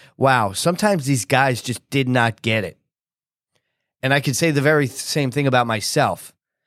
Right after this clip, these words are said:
that there, there are concepts that it took me years, even when I knew what was right and what was wrong, took me years to allow what was right to manifest itself in my life. Now, going back, would I have loved to accelerate that? Absolutely.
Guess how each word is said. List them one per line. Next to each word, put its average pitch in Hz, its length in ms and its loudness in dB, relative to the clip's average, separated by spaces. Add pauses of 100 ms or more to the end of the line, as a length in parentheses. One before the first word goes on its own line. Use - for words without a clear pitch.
(440)
that 127 260 -2
there, 151 240 2
there 160 260 4
are 131 80 2
concepts - 880 -2 (420)
that 131 120 2
it 117 120 -4
took 147 220 -6
me 131 260 -4 (200)
years, 135 920 0 (540)
even 226 320 4
when 220 160 4
I 196 140 4
knew 208 300 4
what 208 200 2
was 165 200 2
right 185 260 2
and 170 120 -2
what 175 140 2
was 165 180 -2
wrong, 143 260 0
took - 240 -6
me 143 100 0
years 123 720 0 (320)
to 120 180 0
allow 117 460 2 (320)
what 123 180 2
was 123 180 0
right 117 300 2
to 120 80 -2
manifest 110 640 0
itself 98 380 -4
in 98 80 -6
my 92 160 -4
life. 78 400 -14 (420)
Now, 110 340 0 (340)
going 120 280 0
back, 123 300 2
would 127 100 2
I 117 120 4
have 110 180 0
loved 123 260 0
to 127 140 2
accelerate 143 640 0
that? 185 260 2
Absolutely. 113 760 -2